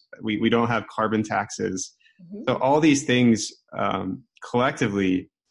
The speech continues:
Speaker 1: create an incredibly complex system
Speaker 2: Absolutely.
Speaker 1: that, that for me, just as an engineer myself being trained, it's hard to navigate and learn and, and synthesize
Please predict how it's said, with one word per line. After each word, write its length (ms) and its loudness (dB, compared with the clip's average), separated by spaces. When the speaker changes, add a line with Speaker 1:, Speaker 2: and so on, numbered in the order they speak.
Speaker 1:
create 260 2
an 160 -2
incredibly 640 0
complex 520 -4
system 600 -4
Speaker 2:
Absolutely. 360 -4
Speaker 1:
that, 180 -10
that 320 -4
for 120 4
me, 260 6
just 220 0
as 160 2
an 180 2
engineer 440 2
myself 440 -2
being 180 0
trained, 380 -4
it's 140 -10
hard 200 2
to 60 4
navigate 480 2
and 140 -2
learn 340 2
and, 140 -4
and 300 -4
synthesize 840 -2